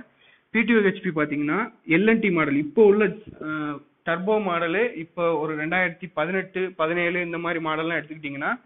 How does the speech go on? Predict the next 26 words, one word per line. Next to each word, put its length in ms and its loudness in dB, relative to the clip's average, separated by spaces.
உங்களுக்கு 300 2
வந்து 220 2
பி 180 -2
டி 120 2
ஓ 40 6
ஹெச் 260 2
பி 120 0
வந்து 220 0
நாற்பத்தாறு 800 0
புள்ளி 260 0
ஆறு 220 2
ஹெச் 220 -2
பி 120 -2
தாங்க 220 0
பி 140 -4
டி 140 -6
ஓ. 80 -4
நாற்பத்தேழு 540 -2
ஹெச் 200 -2
பி-க்கும் 300 -4
கம்மி 300 -2
தான் 160 -4
இப்போ 220 -8
உள்ள 160 0
ஜாண்டியர் 360 -2
வந்து. 400 -8